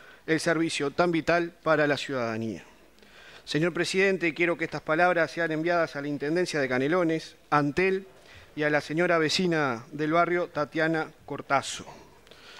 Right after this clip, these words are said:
Seguidamente, señor presidente, en esta oportunidad quisiera referirme con, con alegría a María Luisa Caraballo.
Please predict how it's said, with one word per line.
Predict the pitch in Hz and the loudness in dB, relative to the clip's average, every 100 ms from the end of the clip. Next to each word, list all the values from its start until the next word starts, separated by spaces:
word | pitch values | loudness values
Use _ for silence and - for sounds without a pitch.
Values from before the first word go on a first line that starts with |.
| - - | -20 -20
Seguidamente, | - 175 240 220 226 220 196 190 165 120 120 - - - - - | -6 0 2 4 2 2 2 4 4 2 -2 -12 -20 -20 -20 -12
señor | 151 156 | -2 -2
presidente, | 147 - 180 190 185 202 - - - - - - - - - - - | -2 0 0 2 0 -2 -4 -20 -18 -18 -18 -20 -20 -20 -20 -18 -6
en | 151 | 0
esta | 175 185 | 2 2
oportunidad | 156 151 151 160 175 | 0 0 2 2 2
quisiera | 139 143 165 160 156 147 135 123 110 104 - - | 0 -2 0 4 4 4 4 2 0 -4 -10 -10
referirme | 123 156 - 147 165 165 160 | -2 -2 0 0 2 2 0
con, | 151 143 135 117 | 0 0 0 -2
con | 107 139 | -2 -2
alegría | 143 143 160 170 165 165 - - - - - - - - _ _ _ - | 0 0 2 2 0 -2 -16 -20 -20 -20 -20 -20 -20 -20 _ _ _ 0
a | 151 139 131 127 | 2 4 2 2
María | 165 180 220 190 | 2 2 2 2
Luisa | 208 - 196 - - - | 2 2 0 0 -10 -4
Caraballo. | - 160 143 127 107 - | 0 2 4 4 2 -2